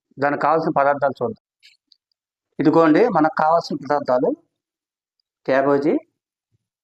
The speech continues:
టమాటా, పచ్చిమిర్చి, కొత్తిమీర, కరివేపాకు, మిల్ మేకరు, ఉప్పు, కారం, పసుపు,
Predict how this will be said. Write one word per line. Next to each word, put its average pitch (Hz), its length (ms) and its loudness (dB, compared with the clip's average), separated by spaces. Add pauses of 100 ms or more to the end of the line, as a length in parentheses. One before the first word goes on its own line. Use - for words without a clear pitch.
(100)
టమాటా, 139 460 -2 (880)
పచ్చిమిర్చి, 143 540 -2 (1000)
కొత్తిమీర, 151 460 0 (1040)
కరివేపాకు, 139 600 -2 (1400)
మిల్ 127 300 0
మేకరు, 147 320 -2 (1400)
ఉప్పు, 123 360 0 (920)
కారం, 139 420 0 (1040)
పసుపు, 127 380 -4